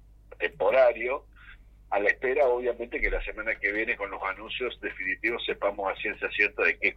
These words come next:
en qué consiste el plan económico. Pero por de pronto siempre en una situación de tanto estrés económico, de tanta volatilidad en los precios, de tanto aumento de los precios en la canasta familiar,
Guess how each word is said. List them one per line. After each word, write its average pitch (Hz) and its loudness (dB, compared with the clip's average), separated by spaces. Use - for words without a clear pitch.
en 101 -2
qué 117 -2
consiste 101 -4
el - -10
plan - 0
económico. - -4
Pero 170 0
por 147 -2
de 139 0
pronto 151 0
siempre 127 -2
en 117 0
una 131 2
situación 123 -4
de 117 0
tanto 123 0
estrés 120 2
económico, 120 -2
de 104 2
tanta 117 0
volatilidad 104 0
en 110 -2
los 104 -2
precios, 123 0
de 104 -4
tanto 113 -2
aumento 107 -4
de 95 -2
los - -12
precios - -6
en 104 -10
la 98 -2
canasta 104 -4
familiar, 110 4